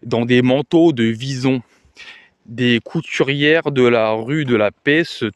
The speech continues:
torchaient dans les fossés, retroussant leurs robes de dix mille francs. Des Packard et des Rolls-Royce étaient devenus roulottes,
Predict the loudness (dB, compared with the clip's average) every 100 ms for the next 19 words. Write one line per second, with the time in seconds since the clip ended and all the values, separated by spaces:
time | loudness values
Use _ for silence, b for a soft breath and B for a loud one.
0 | -6 -6 -4 -6 -2 -2 -4 B B B
1 | B -6 -2 0 0 -2 -2 -2 -2 -4
2 | -4 B B b b b b -6 -2 -2
3 | -2 -6 -6 -4 0 0 0 0 0 0
4 | -2 B B -8 -6 -2 -2 -2 -4 -4
5 | -4 -4 _ _ B B B B B B
6 | -2 0 0 -2 -2 -4 -6 -6 -2 0
7 | 2 0 -2 -2 -2 -2 -4 -6 -6 B
8 | B B B -4 0 0 2 2 2 2
9 | -2 -6 -6 0 2 2 -2 -16 -20